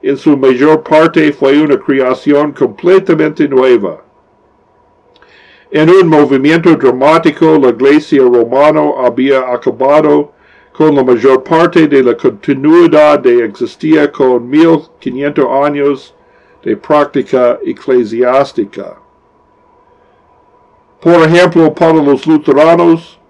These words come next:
colocar el domingo de la transfiguración y final de la Epifanía tiene sentido porque retuvieron los tres domingos siguientes como tiempo de preparación para la Cuaresma.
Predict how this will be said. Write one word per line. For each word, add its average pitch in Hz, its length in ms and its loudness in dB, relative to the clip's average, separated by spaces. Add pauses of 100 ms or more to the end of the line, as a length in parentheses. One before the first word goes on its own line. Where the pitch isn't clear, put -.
colocar 165 640 0
el 151 140 0
domingo 151 500 0
de 127 180 2
la 123 140 2
transfiguración 139 1160 -2
y 127 120 0
final 139 640 0
de 127 140 2
la 117 120 0
Epifanía 139 760 -4 (560)
tiene 180 360 2
sentido 170 680 0
porque 139 420 0
retuvieron 139 880 0
los 117 200 0
tres 156 340 0
domingos 151 580 -2
siguientes 143 840 -6 (680)
como 156 340 2
tiempo 170 420 2
de 135 140 4
preparación 143 960 -2
para 139 300 0
la 127 140 0
Cuaresma. 131 800 -2